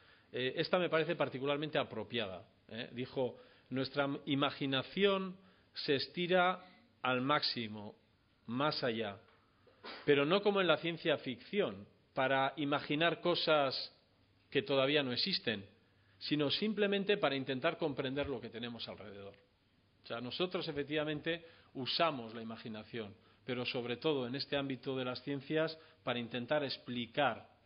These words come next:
la realidad. La realidad va mucho más allá que cualquier película de ficción.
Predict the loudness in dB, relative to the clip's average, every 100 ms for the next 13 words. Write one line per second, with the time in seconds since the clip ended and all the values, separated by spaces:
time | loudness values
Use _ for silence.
0 | _ -8 -6 -6 -6 -6 -6 -6 -6 -6
1 | -4 -2 2 2 2 0 -2 -2 0 0
2 | -2 0 0 -2 -10 -20 _ -8 -4 -4
3 | -2 -4 -2 -4 -4 -6 -8 -10 -14 -18
4 | -16 -16